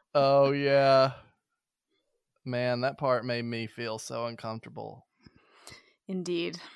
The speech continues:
Speaker 1: Oh, they really, they, you feel the, you feel the discomfort in that. It's good.
Speaker 2: Yeah.
Speaker 1: Um,
Speaker 2: She's like, "Help me.
Speaker 1: what's the
Speaker 2: Help me, I'm
Speaker 1: seductive
Speaker 2: poor."
Speaker 1: <laughs> What's the seductive one?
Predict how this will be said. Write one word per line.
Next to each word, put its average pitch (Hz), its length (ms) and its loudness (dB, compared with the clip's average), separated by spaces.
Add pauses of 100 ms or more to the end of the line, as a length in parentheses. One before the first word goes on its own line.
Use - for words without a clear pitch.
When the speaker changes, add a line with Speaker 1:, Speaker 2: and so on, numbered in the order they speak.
(600)
Speaker 1:
Oh, 135 340 -2 (240)
they 156 120 4
really, 135 440 4
they, 127 280 2
you 131 160 -4
feel 123 400 -4
the, 101 320 -10
you 120 140 -8
feel 120 260 -6
the 110 100 -14
discomfort - 580 -16
in 98 100 -18
that. 113 160 -18 (120)
It's - 140 -20
good. - 260 -12 (560)
Speaker 2:
Yeah. - 300 -12 (200)
Speaker 1:
Um, 135 720 4 (1700)
Speaker 2:
She's 254 240 -8
like, 262 200 -6
"Help 294 320 -2
me. 247 560 -10 (500)
Speaker 1:
what's 202 200 2
the 233 220 0
Speaker 2:
Help 208 220 8
me, 269 180 2
I'm 262 220 2
Speaker 1:
seductive - 100 -16
Speaker 2:
poor." 240 600 4 (180)
Speaker 1:
<laughs> - 800 2
What's 214 280 2
the - 100 8
seductive 165 760 -2
one? 117 300 -10